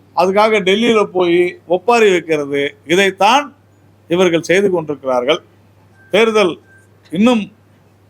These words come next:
நமக்கு வந்து பது-, பதினாறு நாட்கள், அஹ், பதினேழு நாட்கள் இருக்கிறது, பதினெட்டு நாட்கள் இருக்கிறது. ஊடக நண்பர்கள், வெயில்ல நீங்க அலைஞ்சாதான் செய்தி வரும்.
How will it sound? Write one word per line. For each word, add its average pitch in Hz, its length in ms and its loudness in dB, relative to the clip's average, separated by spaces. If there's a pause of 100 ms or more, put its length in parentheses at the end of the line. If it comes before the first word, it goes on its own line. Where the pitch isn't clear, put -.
நமக்கு 175 260 -2
வந்து 175 240 0 (340)
பது-, 165 240 0
பதினாறு 180 520 2
நாட்கள், 175 480 -2 (160)
அஹ், 147 160 2
பதினேழு 180 500 0
நாட்கள் 185 340 -2
இருக்கிறது, 160 560 -2
பதினெட்டு 165 360 -2
நாட்கள் 160 340 -4
இருக்கிறது. 143 440 -8 (1300)
ஊடக 175 540 2
நண்பர்கள், 170 500 -4
வெயில்ல 180 520 0 (1000)
நீங்க 147 160 -4
அலைஞ்சாதான் 196 600 0
செய்தி 196 240 2
வரும். 170 320 2